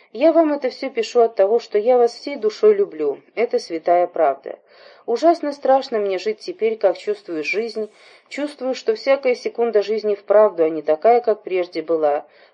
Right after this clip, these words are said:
Так, покаместо. Главный вопрос, интересующий вас во мне, еще не тронут, но я чувствую себя мягким,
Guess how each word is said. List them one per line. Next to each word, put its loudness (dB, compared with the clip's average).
Так, 2
покаместо. 0
Главный 4
вопрос, 0
интересующий -4
вас 2
во 2
мне, -4
еще -6
не -2
тронут, -4
но -4
я 4
чувствую -6
себя -2
мягким, -4